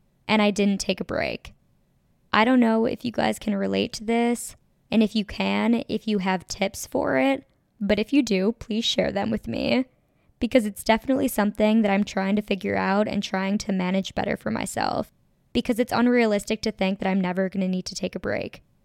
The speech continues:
And then now I feel like I am pushing that break further and further back,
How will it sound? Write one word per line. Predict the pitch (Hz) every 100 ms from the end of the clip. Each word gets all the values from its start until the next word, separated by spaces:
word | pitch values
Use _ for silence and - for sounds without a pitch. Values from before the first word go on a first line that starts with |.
| _ _ -
And | 214 214
then | 202
now | 190 185 196 208
I | 196
feel | - 196
like | 202 202
I | 190
am | 190 190
pushing | - 196 - 214 214 214
that | 208 214
break | - 226 220 220
further | - - 196 196 202
and | 202 202
further | - 185 185 202
back, | 196 196 196 208 254 -